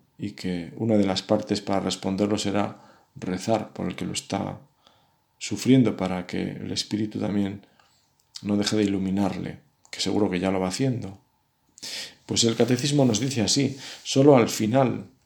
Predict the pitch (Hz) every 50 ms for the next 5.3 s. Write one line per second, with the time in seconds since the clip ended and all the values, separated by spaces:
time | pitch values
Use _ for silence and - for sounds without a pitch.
0 | _ _ _ _ _ _ _ _ _ - 110 104 104 101 - - 120 123 120 107
1 | - - 139 135 123 113 110 104 - - - 110 107 101 101 98 95 - 110 110
2 | 113 113 113 110 117 110 - 95 92 98 - - 127 123 113 107 104 - - _
3 | _ _ _ - - - - _ _ _ - - 113 113 110 113 110 110 117 131
4 | 156 160 160 143 147 135 127 139 139 135 135 - - - 123 117 107 107 107 -
5 | 131 135 151 151 151